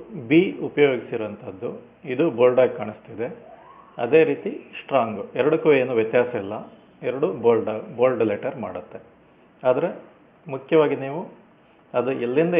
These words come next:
ಎಲ್ಲಿವರೆಗೆ bold ಆಗಬೇಕು ನೋಡಿಕೊಂಡು ಅಲ್ಲಿ ಮಾತ್ರ ಅದನ್ನು ಉಪಯೋಗಿಸ್ಬೇಕು. ಅದೇ ರೀತಿ ಈಗ ಎರಡು ಪ್ಯಾರಾಗ್ರಾಫನ್ನು ಯು-, ಉಪಯೋಗಿಸಿದ್ರೆ ಈ ರೀತಿ space ಬರೋದ್ರಿಂದ ನಿಮಗೆ ಮಧ್ಯದಲ್ಲಿ ಒಂದೇನೋ line break ಬೇಕಾಗಿತ್ತು.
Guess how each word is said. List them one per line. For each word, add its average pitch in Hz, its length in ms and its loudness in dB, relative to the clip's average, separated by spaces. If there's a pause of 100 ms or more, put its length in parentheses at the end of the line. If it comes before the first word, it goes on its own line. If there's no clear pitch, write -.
ಎಲ್ಲಿವರೆಗೆ 143 520 4
bold 117 260 6
ಆಗಬೇಕು 104 320 -8 (100)
ನೋಡಿಕೊಂಡು 113 440 -10 (440)
ಅಲ್ಲಿ 113 240 -8
ಮಾತ್ರ 101 200 -10 (100)
ಅದನ್ನು 104 280 -10 (320)
ಉಪಯೋಗಿಸ್ಬೇಕು. - 640 -12 (1500)
ಅದೇ 165 140 2 (100)
ರೀತಿ 175 240 0 (580)
ಈಗ 135 80 0 (100)
ಎರಡು 160 160 4 (100)
ಪ್ಯಾರಾಗ್ರಾಫನ್ನು 156 720 4
ಯು-, 143 120 -4 (180)
ಉಪಯೋಗಿಸಿದ್ರೆ 135 600 0 (240)
ಈ - 80 -4
ರೀತಿ 131 180 -8 (120)
space 160 280 4 (120)
ಬರೋದ್ರಿಂದ 101 460 -2 (300)
ನಿಮಗೆ 143 280 -8
ಮಧ್ಯದಲ್ಲಿ 170 500 2
ಒಂದೇನೋ 135 320 -2 (140)
line 165 220 2 (100)
break 143 220 -2 (100)
ಬೇಕಾಗಿತ್ತು. 107 720 -2